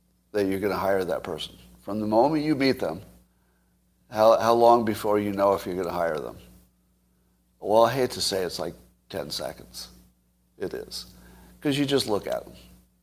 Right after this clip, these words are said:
You think that you interview them, but you don't. <laughs> That's just an illusion. You walk in,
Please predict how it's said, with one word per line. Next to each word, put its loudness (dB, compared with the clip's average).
You 6
think 2
that 6
you 4
interview 2
them, -2
but -4
you -12
don't. -12
<laughs> -4
That's 4
just 2
an -2
illusion. -2
You 2
walk 6
in, 2